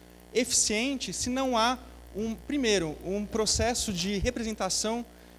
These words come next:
é, fiel da sociedade nesse órgão? Então, se é pra regular de maneira coletiva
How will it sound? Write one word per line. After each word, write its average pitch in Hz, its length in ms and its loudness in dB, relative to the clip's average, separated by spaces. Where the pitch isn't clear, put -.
é, 165 220 0
fiel 254 440 0
da 240 120 0
sociedade 180 520 0
nesse 170 280 0
órgão? 139 360 2
Então, 254 120 -2
se 294 160 4
é 311 60 8
pra 285 120 2
regular 180 480 4
de 160 120 -6
maneira 160 220 0
coletiva 151 760 -6